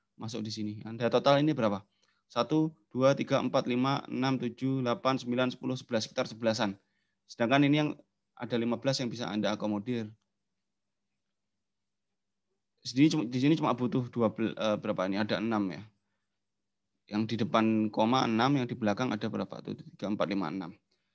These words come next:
Nah, Anda cek lagi nanti kalau persen lima belas koma dua F, itu yang masuk bagaimana?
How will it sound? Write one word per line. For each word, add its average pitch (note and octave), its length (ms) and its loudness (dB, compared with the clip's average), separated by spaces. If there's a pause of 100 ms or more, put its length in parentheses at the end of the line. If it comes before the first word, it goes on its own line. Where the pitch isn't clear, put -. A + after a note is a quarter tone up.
(280)
Nah, A2+ 240 0
Anda B2+ 240 6
cek C#3+ 160 6
lagi D#3 240 6
nanti C#3+ 320 4
kalau C#3+ 240 6 (640)
persen C#3 240 4
lima D3 240 6
belas D3+ 160 6
koma D3 320 4
dua B2+ 160 4 (240)
F, - 160 -20 (560)
itu A2+ 160 -8
yang D3 160 4
masuk C#3 320 4
bagaimana? B2+ 560 0